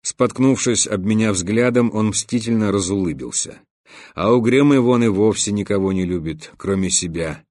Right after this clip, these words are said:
Но вся беда в том, что себя он тоже не любит». Вот говнюк. Мне жутко захотелось ответить, но ответить было нечего. Трудно спорить с правдой.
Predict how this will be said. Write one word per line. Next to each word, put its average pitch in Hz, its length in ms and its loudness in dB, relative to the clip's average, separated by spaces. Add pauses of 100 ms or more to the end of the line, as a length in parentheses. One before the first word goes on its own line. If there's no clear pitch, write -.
Но 143 420 -4
вся 156 240 0
беда 156 280 2
в - 80 -2
том, 165 280 2
что - 180 -6
себя 123 400 0
он 113 140 -2
тоже 107 380 2
не 76 100 -6
любит». - 400 -16 (480)
Вот 92 320 -2
говнюк. 78 680 -8 (360)
Мне 156 240 0
жутко 156 340 0
захотелось 131 560 2
ответить, 127 680 -2
но 92 220 -2
ответить 95 680 -6
было 90 320 -4
нечего. 90 640 -6 (100)
Трудно 139 380 0
спорить 87 380 -4
с - 40 -10
правдой. 80 600 -8